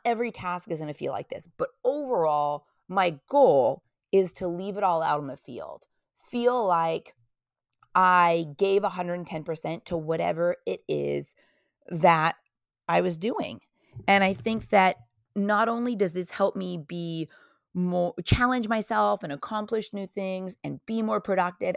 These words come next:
and feel more productive and, and successful and happy at the end of each day, but it just, it gives me this overall sense of give,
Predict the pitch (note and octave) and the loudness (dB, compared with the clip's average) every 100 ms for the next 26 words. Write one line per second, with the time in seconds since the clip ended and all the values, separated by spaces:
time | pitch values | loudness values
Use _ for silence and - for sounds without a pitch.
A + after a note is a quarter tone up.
0 | - D3 C#3 - - - B3 C4+ C#4 B3 | -4 -8 -8 -16 -20 -6 -4 0 0 0
1 | G3 F#3+ F#3+ F#3 E3+ _ _ _ - G3+ | -2 0 0 -2 -6 _ _ _ -4 -4
2 | E3+ F#3+ G3 G#3 G3 F#3+ E3+ D3+ D3+ - | 2 0 0 -2 0 0 -2 -4 -6 -10
3 | D#3 C#3+ - D#3+ A3 G#3+ F#3+ F3 D#3+ F3 | -8 -8 -8 -4 -2 -4 -6 -6 -4 0
4 | F3+ G#3+ F#3+ - F3+ E3+ D#3+ D3 - A3 | 0 0 -4 -4 -6 -6 -8 -10 -4 0
5 | C4 A3+ F3 - - _ _ F#3+ E3 A#3 | 2 0 -2 -8 -20 _ _ -6 2 2
6 | A3 G#3+ - - - _ _ _ - B3+ | 4 2 -2 -12 -16 _ _ _ -4 -4
7 | - B3 A#3+ A#3 G#3+ - - _ - G3+ | -4 0 2 2 -2 -16 -20 _ -4 -4
8 | E3+ B3+ B3 C4 B3+ F3+ - - G#3 A3+ | -2 -4 -4 -2 0 0 -2 -2 4 4
9 | B3+ A#3 A#3 F#3+ F3+ F3+ - - A3 A3+ | 2 2 2 4 2 0 -2 -6 -2 -2
10 | F#3+ - - E3 D#3 D3+ D3 C#3+ C#3+ _ | -2 -8 -2 2 4 4 2 0 -4 _
11 | _ _ _ - A3 A3+ A#3 B3+ C4 A3 | _ _ _ -8 4 6 8 6 0 -6